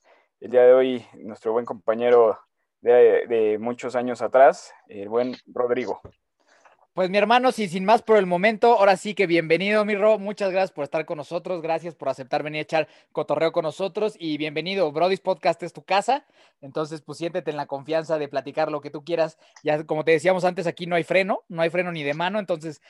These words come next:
Speaker 2: nos podemos ir como hilo de media. Entonces, pues, bienvenido, hermano, ahora sí, si te puedes presentar un poco y nada, felices de que estés acá.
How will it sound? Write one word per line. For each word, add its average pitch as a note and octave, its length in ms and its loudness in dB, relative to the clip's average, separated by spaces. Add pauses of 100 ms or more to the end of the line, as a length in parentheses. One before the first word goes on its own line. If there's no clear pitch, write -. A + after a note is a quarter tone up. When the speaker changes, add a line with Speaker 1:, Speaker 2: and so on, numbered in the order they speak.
(160)
Speaker 2:
nos D3+ 100 -14
podemos E3+ 360 -2
ir F#3 80 -6
como E3+ 180 -4
hilo F#3 180 0
de D3+ 120 -4
media. G#3 360 -2 (380)
Entonces, E3 500 -6
pues, D#3+ 160 -4
bienvenido, E3+ 400 -2
hermano, F#3+ 280 2
ahora F3+ 140 0
sí, F#3 160 -8
si E3 40 -12
te D#3+ 80 -4
puedes F3 200 -2
presentar D#3 460 0 (240)
un E3+ 200 -8
poco G#3+ 440 4
y D3 360 -10
nada, D3+ 240 -2
felices D#3 360 -12
de D3+ 80 -10
que D3 40 -18
estés D3 160 -16
acá. C#3 280 -8